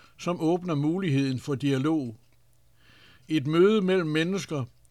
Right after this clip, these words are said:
hvis intention er at lytte, for at høre, hvad der siges, i modsætning til at bruge tiden, mens den anden taler,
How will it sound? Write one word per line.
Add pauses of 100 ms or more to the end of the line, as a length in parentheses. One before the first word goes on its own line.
(180)
hvis
intention
er
at
lytte, (600)
for
at
høre,
hvad
der
siges, (600)
i
modsætning (280)
til
at
bruge
tiden, (340)
mens
den
anden
taler,